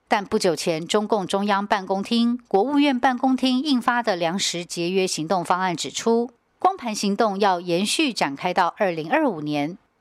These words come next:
这也让外界揣测中国粮食是否有不足的问题。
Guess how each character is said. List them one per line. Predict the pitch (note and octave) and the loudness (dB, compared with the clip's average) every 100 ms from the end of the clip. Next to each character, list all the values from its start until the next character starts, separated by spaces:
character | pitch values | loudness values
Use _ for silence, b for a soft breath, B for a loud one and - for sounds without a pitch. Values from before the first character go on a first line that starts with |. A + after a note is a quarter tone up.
| _ | _
这 | - | -2
也 | G#3+ E3 | 0 2
让 | G3 F#3+ | 2 2
外 | F#3 | -2
界 | F#3+ | 0
揣 | E3+ E3 D3 | -2 -2 -4
测 | - G3+ E3 | -2 -2 -2
中 | - F4 F4 | -2 -2 2
国 | F#3+ | 2
粮 | F3+ F#3 | 2 0
食 | - F3+ F3+ | 0 -2 -2
是 | - A#3 | 0 0
否 | F#3 E3+ | 0 0
有 | E3+ D3+ | 0 -2
不 | - | -4
足 | F3+ E3+ D3+ | -8 -8 -4
的 | E3 | 0
问 | F#3 D#3+ | 0 -2
题。 | D#3+ C#3+ D#3 | -8 -8 -12